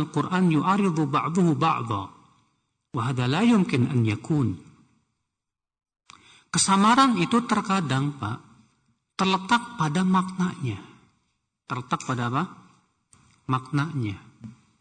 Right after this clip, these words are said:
Maknanya samar. Atau kesamaran itu karena adanya pertentangan. Ya.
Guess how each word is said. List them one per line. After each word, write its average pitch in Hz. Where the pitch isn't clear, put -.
Maknanya 131
samar. 127
Atau 214
kesamaran 190
itu 247
karena 180
adanya 170
pertentangan. 190
Ya. 107